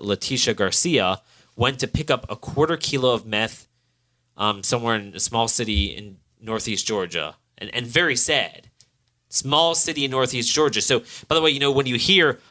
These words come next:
"Oh, there's no Mexicans in these places," well, yeah, but the primary traffickers wind up getting the drugs there.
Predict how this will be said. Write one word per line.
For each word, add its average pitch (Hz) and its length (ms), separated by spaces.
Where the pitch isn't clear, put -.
"Oh, 247 280
there's 269 280
no 190 140
Mexicans 151 640
in 139 100
these 131 180
places," 135 500
well, 156 400
yeah, 165 260
but - 140
the 131 140
primary 165 520
traffickers 117 680
wind 123 240
up 98 180
getting 131 320
the 101 80
drugs 117 400
there. 82 340